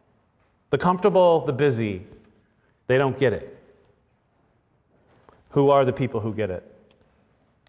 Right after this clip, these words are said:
It's the shepherds. It's the Magi, the foreigners. It's old people who are waiting to die. Simeon, Anna. People who are patient and waiting and longing.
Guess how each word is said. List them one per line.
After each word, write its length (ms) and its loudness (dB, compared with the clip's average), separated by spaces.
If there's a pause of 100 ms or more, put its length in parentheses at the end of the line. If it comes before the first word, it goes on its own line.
(300)
It's 240 -2
the 80 -4
shepherds. 720 -2 (680)
It's 220 0
the 100 2
Magi, 580 2
the 100 -2
foreigners. 840 -2 (800)
It's 340 0
old 220 4
people 460 -4 (1120)
who 100 -2
are 80 4
waiting 300 2
to 60 -6
die. 380 0 (380)
Simeon, 520 -6 (560)
Anna. 380 -6 (1300)
People 220 0
who 140 4
are 120 4
patient 580 -4
and 120 -6
waiting 380 0
and 140 -6
longing. 500 -4